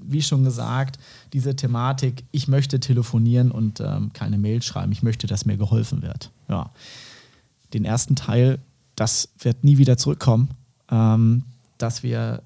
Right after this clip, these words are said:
äh, dieses Thema am Telefon, jedenfalls nicht so, also du kannst im Live-Call natürlich dann immer deine Fragen stellen, aber, ähm, dir wird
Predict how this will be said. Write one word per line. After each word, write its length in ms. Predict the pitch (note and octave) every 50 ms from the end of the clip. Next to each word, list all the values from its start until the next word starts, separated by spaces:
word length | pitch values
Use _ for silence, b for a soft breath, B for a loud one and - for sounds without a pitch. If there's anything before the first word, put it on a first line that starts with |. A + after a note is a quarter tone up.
| _
äh, 260 | - A2 G#2+ G#2+ A2 A2+ -
dieses 260 | B2+ A2 A#2 A#2 -
Thema 280 | - B2 A#2+ A#2+ A#2
am 100 | A2+ A2+
Telefon, 340 | A2 - C3 B2+ A#2+ - A#2
jedenfalls 380 | A#2 A#2+ B2+ A#2+ - A2+ A2 -
nicht 180 | B2+ A2+ A2
so, 220 | A2 A2 A2+ C3 - -
also 220 | - A2 G#2+ G2+
du 80 | G#2 A2
kannst 300 | - - A#2 A2+ - A2+
im 80 | G#2+
Live-Call 520 | G#2 A2 A#2 C3 B2 - - A#2+ A2+ G#2+ G#2
natürlich 340 | G#2 G2+ - - A2 G#2
dann 160 | - - G2+ G2+
immer 180 | G#2 G#2 G2+
deine 200 | G2 G2+ G2+ G#2
Fragen 280 | G#2 - - - E3+ C#3
stellen, 420 | - - - F#2 F#2 G#2 A2 A2
aber, 300 | G#2 - G2 G2 G2+ G#2 B B B B B B -
ähm, 360 | G#2 G2+ G2+ G#2 G2+ G2+ - - - -
dir 200 | B2+ A#2+ A2 G#2+
wird 400 | A#2+ B2+ C#3+ E3+ - - -